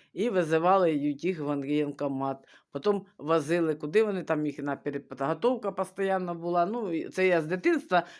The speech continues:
це я отак, отак я запам'ятала. Воно дуже тоді якось не вникали, бо це воно, думали, що це просто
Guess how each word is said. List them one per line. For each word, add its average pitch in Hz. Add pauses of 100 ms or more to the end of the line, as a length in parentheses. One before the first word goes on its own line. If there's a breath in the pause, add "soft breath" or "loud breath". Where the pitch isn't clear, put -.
це 240
я 160
отак, -
отак 277
я 202
запам'ятала. 175 (1080)
Воно 165
дуже 165
тоді 175
якось 185
не 214
вникали, 240
бо 170
це 170
воно, 147 (280)
думали, 156
що 143
це 139 (320 soft breath)
просто 156